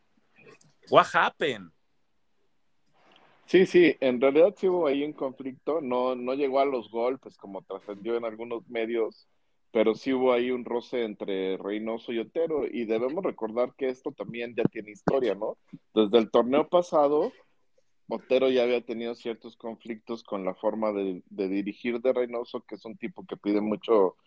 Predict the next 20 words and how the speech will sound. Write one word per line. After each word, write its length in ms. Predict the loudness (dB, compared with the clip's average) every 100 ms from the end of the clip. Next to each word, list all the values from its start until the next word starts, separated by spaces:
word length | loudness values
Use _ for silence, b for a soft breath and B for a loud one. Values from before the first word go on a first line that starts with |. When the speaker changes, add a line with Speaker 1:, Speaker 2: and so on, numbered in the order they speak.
| _ _ 4
Speaker 2:
trabajo 580 | 6 8 6 4 0
defensivo 600 | -6 -6 -10 -12 -12 -8
a 40 | -8
sus 160 | -4 2 2
jugadores, 500 | 2 -2 -4 -6 -8
¿no? 220 | -10 -12 -8
Que 80 |
aunque 240 | -8 -8 -10
seas, 340 | -4 -2 -2 -6 _ _ _ _ _ -12
hasta 300 | -12 -4 -4
el 120 | -2
cabecita 540 | -2 -2 -2 -2 0
le 100 | 0
pedía 260 | -2 0 0
defender, 480 | -2 -6 -8 -8 -10
pues, 200 | -16 -16
para 220 | -12 -10 -6
rápido, 480 | -4 -6 -10 -18 _ _
¿no? 280 | -12 -12 -12 _ _ _ _
Y, 440 | 0 4 6 4